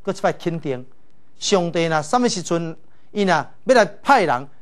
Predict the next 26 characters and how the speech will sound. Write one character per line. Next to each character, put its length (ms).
要 160
对 300
外 240
邦 180
人 200
讲 140
话， 100
这 100
随 240
时 200
拢 160
可 240
以 80
哦。 120
因 120
为 80
这 200
外 180
邦 180
人 220
也 160
是 140
上 200
帝 120
在 120
管。 220